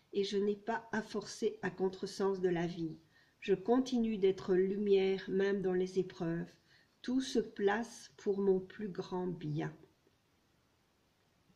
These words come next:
Alors,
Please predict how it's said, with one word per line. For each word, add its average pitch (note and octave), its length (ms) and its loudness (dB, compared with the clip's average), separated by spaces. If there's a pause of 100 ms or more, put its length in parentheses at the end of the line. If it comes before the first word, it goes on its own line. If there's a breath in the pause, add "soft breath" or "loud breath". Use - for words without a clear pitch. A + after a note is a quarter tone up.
(2750 loud breath)
Alors, G3+ 580 4